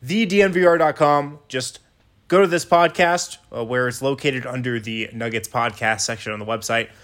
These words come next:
Scroll down to the bottom, leave a question in that comment section, which is only open to D N V R members. This one comes from J Nugs for Life.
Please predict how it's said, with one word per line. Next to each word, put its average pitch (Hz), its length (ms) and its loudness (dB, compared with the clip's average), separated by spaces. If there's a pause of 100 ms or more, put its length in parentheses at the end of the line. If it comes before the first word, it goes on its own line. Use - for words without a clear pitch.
(120)
Scroll 143 320 2
down 143 200 4
to 113 40 -12
the 131 100 -2
bottom, 131 340 4
leave 131 240 0
a 131 120 4
question 123 420 -2
in 120 180 -6
that 117 200 0
comment 113 380 -4
section, 110 340 -4
which 104 160 -10
is 107 80 -2
only 139 220 0
open 110 340 0 (340)
to 123 160 -2
D 123 240 -2
N 117 120 -2
V 113 180 -4
R 110 300 2 (240)
members. 170 800 0 (520)
This 143 160 -4
one 165 140 0
comes 151 400 0
from 131 380 2 (120)
J 127 300 0
Nugs 127 320 -2
for 120 140 -8
Life. 117 400 -2